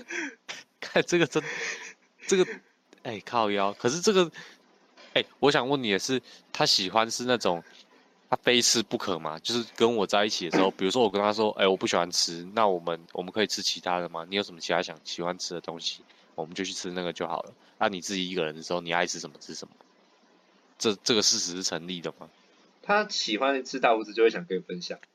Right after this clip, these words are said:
Speaker 2: 啊，他如果一旦有买啊，或者是他有去那边吃啊，跟你出去的时候，他就会提到。然后如果你很不喜欢吃，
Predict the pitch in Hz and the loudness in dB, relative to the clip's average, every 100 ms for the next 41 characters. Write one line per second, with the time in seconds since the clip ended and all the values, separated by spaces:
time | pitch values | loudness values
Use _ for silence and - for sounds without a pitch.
0 | _ _ _ _ _ - 127 127 117 131 | _ _ _ _ _ -4 2 2 4 4
1 | 127 120 113 104 113 110 92 92 87 - | 4 2 0 0 2 2 0 -2 -6 -10
2 | _ 95 92 90 92 90 85 - 90 85 | _ -6 -6 -4 -6 -4 -4 -6 -10 -10
3 | 85 - 87 87 87 104 85 90 95 82 | -12 -12 -8 -8 -6 -8 -8 -10 -8 -6
4 | 92 90 92 90 - - - 78 - _ | -6 -4 -4 -4 -8 -8 -4 -4 -6 _
5 | _ _ - 104 117 120 - 135 123 104 | _ _ -4 2 4 2 0 4 4 4
6 | 92 87 82 - 123 101 92 - 98 98 | 2 -2 -6 -6 -2 0 -2 -4 -2 -2